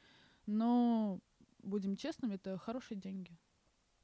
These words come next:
Хорошие деньги, чтобы накопить, хорошие деньги, чтобы дать себе старт в чем-то другом.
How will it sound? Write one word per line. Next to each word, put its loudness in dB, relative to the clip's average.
Хорошие 0
деньги, 0
чтобы -4
накопить, -4
хорошие -6
деньги, -2
чтобы -4
дать 0
себе -8
старт -4
в -20
чем-то -6
другом. -6